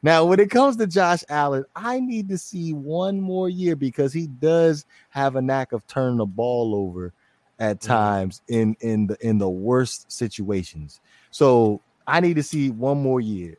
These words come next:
Speaker 1: of Josh Allen before I'm gonna go ahead and crown them the A F C East title. Now, when it comes down to, to Miami, I just don't think Tua could put,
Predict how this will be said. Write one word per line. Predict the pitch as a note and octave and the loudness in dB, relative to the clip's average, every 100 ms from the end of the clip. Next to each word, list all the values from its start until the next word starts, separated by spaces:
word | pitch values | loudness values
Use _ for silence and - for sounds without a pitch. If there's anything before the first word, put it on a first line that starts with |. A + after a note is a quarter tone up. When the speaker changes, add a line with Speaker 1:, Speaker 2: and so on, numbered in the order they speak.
| _ | _
Speaker 1:
of | A#2 F#2+ | -12 -10
Josh | F#2 A#2+ A#2 A#2 | -4 0 0 0
Allen | A2 G2+ | -4 -4
before | F#2 F#2+ A2 G#2 | -8 -10 -4 -4
I'm | G#2 | -2
gonna | G2+ | -2
go | G2+ G2+ | -2 0
ahead | G2+ | -2
and | F#2 | -4
crown | - A2 G#2 G2 | -4 -4 -2 -2
them | F#2+ | -4
the | F#2+ G2+ | -4 -6
A | G2 | -8
F | F2+ | -8
C | G2+ | -10
East | F2+ F2+ - | -10 -10 -10
title. | - G2+ D#2+ D2+ _ _ _ - | -6 -4 -6 -12 _ _ _ -4
Now, | A#2+ B2 A#2 G#2+ G#2 _ _ _ _ _ _ _ _ - | 2 4 4 2 -2 _ _ _ _ _ _ _ _ -2
when | B2 B2+ | 4 4
it | A#2 | 4
comes | D3+ D3 B2+ | 4 4 4
down | C#3 C#3 C3+ B2 | 2 4 2 0
to, | C#3+ C3 A#2+ A2+ - | 0 2 2 -2 -2
to | C3+ | 0
Miami, | A#2+ A#2 A#2+ D3 C#3+ B2 A2+ _ - | 0 0 0 0 0 -2 -4 _ -12
I | A3 | -8
just | A3+ D3 B2+ | -6 -4 -2
don't | C3 C3 | -2 -2
think | C#3+ C3+ B2 _ _ _ | -2 -4 -6 _ _ _
Tua | - A#3+ F3 C3+ | -4 -2 0 -2
could | B2+ A#2+ - | -2 -4 -6
put, | D#3+ | -10